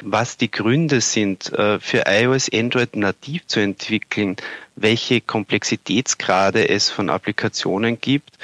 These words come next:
welche Arten oder Anforderungen von Kunden es gibt, die uns dazu führen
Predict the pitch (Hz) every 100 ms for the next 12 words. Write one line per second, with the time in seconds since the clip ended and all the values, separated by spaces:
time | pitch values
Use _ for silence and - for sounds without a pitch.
0 | - - 98 98 - - 92 104 - 120
1 | 113 _ _ _ - 95 82 117 - 113
2 | 113 101 104 101 - 98 - 139 156 -
3 | 110 117 - 135 139 - _ _ _ _
4 | - 143 160 135 156 - - 127 - 123
5 | 120 113 - _ _ - - 107 143 208